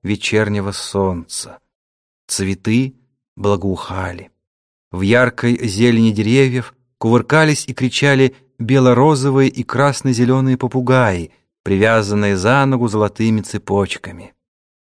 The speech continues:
«Доброе утро, Ацрушану!» картаво и резко прокричал вслед Аксагуаму попугай. Аксагуам спускался по жёлтой песчаной дорожке,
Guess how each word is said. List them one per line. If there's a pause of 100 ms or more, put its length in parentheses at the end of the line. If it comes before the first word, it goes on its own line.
(560)
«Доброе
утро,
Ацрушану!» (300)
картаво
и
резко
прокричал
вслед
Аксагуаму
попугай. (840)
Аксагуам (100)
спускался
по
жёлтой
песчаной
дорожке,